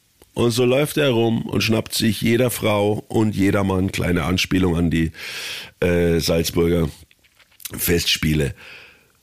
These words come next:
Das hat einfach Spaß gemacht, sich den Tod als Anarchisten, als den le-, als die ultimative freie, äh, als der, als den einzigen freien Radikalen vorzustellen.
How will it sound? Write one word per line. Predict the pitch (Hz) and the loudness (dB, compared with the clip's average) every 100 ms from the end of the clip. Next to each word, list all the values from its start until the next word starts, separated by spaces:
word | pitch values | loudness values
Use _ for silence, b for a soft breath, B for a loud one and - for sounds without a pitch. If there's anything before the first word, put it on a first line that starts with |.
| _ _ | _ _
Das | 113 113 | -2 -2
hat | 131 | -2
einfach | 101 98 | -4 -4
Spaß | 92 95 87 95 | -2 0 -2 0
gemacht, | 98 90 87 | 0 0 0
sich | - 87 | -2 -2
den | 82 76 | -2 -2
Tod | 95 92 110 | 0 2 0
als | - - - 101 | -2 -2 -4 -6
Anarchisten, | 92 104 95 95 95 - - 90 82 B B B _ | -2 -2 -4 -2 -2 0 0 0 0 B B B _
als | - 67 - | -4 -2 -2
den | - 82 80 92 | 0 0 0 0
le-, | 87 95 - - | 2 2 -2 -4
als | 101 | -2
die | 113 117 - | -2 -2 0
ultimative | 151 185 - 180 151 127 - 135 135 131 123 b b | 0 0 0 -2 0 -2 -2 -2 2 2 0 b b
freie, | - - 113 104 107 131 135 131 131 127 B B B B B B - | -6 -2 0 0 0 2 4 2 0 -2 B B B B B B -6
äh, | - | -4
als | 104 - | -2 -2
der, | - | -2
als | 113 113 | -2 -2
den | 110 - | -4 -2
einzigen | 104 139 - 120 | 0 0 2 2
freien | - - 92 107 | 0 -2 0 0
Radikalen | 98 87 85 80 95 - 67 | 0 0 -2 -2 -2 -2 -4
vorzustellen. | - - - 50 - 58 | -4 -6 -4 -4 -4 -6